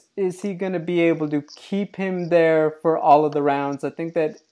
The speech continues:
if it gets into a long, grueling fight, is he gonna be able to avoid Darren Till coming at him? Now, I think the later it goes, favors Derek. I think that the early rounds are gonna favor Till 'cause of obviously being fresher and more explosive.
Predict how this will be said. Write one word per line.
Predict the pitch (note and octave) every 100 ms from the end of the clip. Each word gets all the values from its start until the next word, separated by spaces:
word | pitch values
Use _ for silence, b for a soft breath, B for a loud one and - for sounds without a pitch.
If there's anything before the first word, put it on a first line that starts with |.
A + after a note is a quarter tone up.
| -
if | D3+ D#3+
it | D3
gets | E3 D#3+
into | F3 D#3+ D#3
a |
long, | D3 D3+ D3+
grueling | D3 D3 D3 C#3+ B2+
fight, | - D3+ C#3+ C#3+ _ _ _ _ _ -
is | G3 F3+
he | G3+
gonna | F#3+ F#3
be | E3+ F3
able | E3
to | E3
avoid | D3+ C#3+ D3+ D3+ D3
Darren | D3 C#3+ C#3
Till | - D3
coming | C#3+ C#3+ C3+
at | D3+ C#3+
him? | A2+ A2+ _ _ _
Now, | D#3+ C3+ B2+
I | F#3
think | C#3+ E3+
the | D3+
later | C#3+ C3+ C#3+ C3+
it | C3
goes, | D3 D#3+ F3+ F#3+ - _ _ _ -
favors | C#3 C3 B2+ B2+
Derek. | C#3+ C#3 E3 F3+ - _ B B B B B _ _ -
I | D#3
think | D#3 E3 D#3 D3+
that | D3+ D3 E3
the | E3
early | - E3+ F3 F3+
rounds | F#3 F#3 F#3+
are | F#3+
gonna | G3 F#3
favor | F#3 F3+ F3+
Till | F3 F#3+ F#3+ F#3+
'cause | F3 D#3+
of | E3 D3+
obviously | E3 D#3+ D#3 E3 E3 D#3+ - E3
being | D#3+
fresher | D#3 - D#3+ D#3 F3+
and | E3 D#3+
more | D3
explosive. | - - E3 E3+ G#3 G3